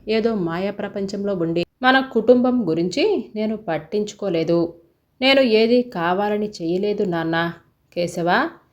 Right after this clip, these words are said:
నేను నా ఉద్యోగం, నా సంపాదన అని అనుకుంటూ నువ్వు కూడా నా కుటుంబమే అన్న సంగతి మర్చిపోయాను.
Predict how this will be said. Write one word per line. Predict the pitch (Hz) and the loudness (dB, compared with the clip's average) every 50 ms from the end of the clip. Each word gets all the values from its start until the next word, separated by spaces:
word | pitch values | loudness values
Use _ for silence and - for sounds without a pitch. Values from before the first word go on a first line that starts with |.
| _ _ _ - | _ _ _ 0
నేను | 220 226 240 262 294 320 320 | 2 4 4 4 4 2 2
నా | 277 202 165 156 170 | 2 2 0 0 -2
ఉద్యోగం, | 170 170 - 180 175 170 175 170 170 - - | -4 -2 -2 -2 0 0 -2 -4 -4 -4 -4
నా | 202 208 208 208 | -4 -2 -2 -4
సంపాదన | 202 - - 165 160 170 170 - 190 190 190 185 185 185 - - | -4 -8 -12 -10 -10 -8 -6 -4 -4 -2 -2 -2 -2 -4 -4 -4
అని | 196 180 165 | -4 -2 -2
అనుకుంటూ | 160 165 160 180 175 175 175 277 415 403 320 - - _ _ _ _ _ _ - | -4 -4 -6 -6 -4 0 2 2 2 2 0 -4 -8 _ _ _ _ _ _ 0
నువ్వు | 240 247 254 277 302 | 4 4 6 6 4
కూడా | 294 311 302 294 285 277 | 4 6 4 6 4 2
నా | 254 220 208 202 | 0 0 0 -2
కుటుంబమే | 190 - 185 175 - 196 208 208 202 202 202 202 196 | -2 -4 -8 -8 -6 -6 -6 -6 -6 -6 -6 -6 -6
అన్న | 196 196 196 | -6 -6 -6
సంగతి | 190 190 - 180 170 175 185 196 202 208 | -6 -8 -10 -12 -10 -8 -8 -6 -6 -6
మర్చిపోయాను. | 190 170 165 - - - - 170 165 170 170 170 165 170 170 165 - | -6 -6 -6 -8 -12 -14 -8 -6 -4 -2 -2 -2 -2 -2 -2 -4 -6